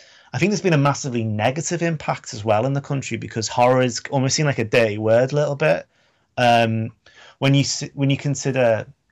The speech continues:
you know, before the Nasty Scare, there was a very good, I think there was a lot of positivity about horror in the U K. We made a lot of horror, whether it be Hammer or, again, like, those A A P films I talked about before.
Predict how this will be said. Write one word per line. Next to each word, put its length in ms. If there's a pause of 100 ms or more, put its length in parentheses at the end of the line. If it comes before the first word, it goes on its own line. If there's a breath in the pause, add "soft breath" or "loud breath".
(640)
you 180
know, 200 (320)
before 800 (720 soft breath)
the 80
Nasty 420
Scare, 440
there 140
was 120
a 40
very 480
good, 460
I 60
think 200
there 80
was 80
a 60
lot 140
of 80
positivity 640
about 180
horror 320
in 80
the 100
U 160
K. 280
We 80
made 280
a 40
lot 200
of 80
horror, 520
whether 200
it 80
be 100
Hammer 600
or, 260
again, 280
like, 120
those 180
A 180
A 20
P 200
films 220
I 40
talked 260
about 220
before. 480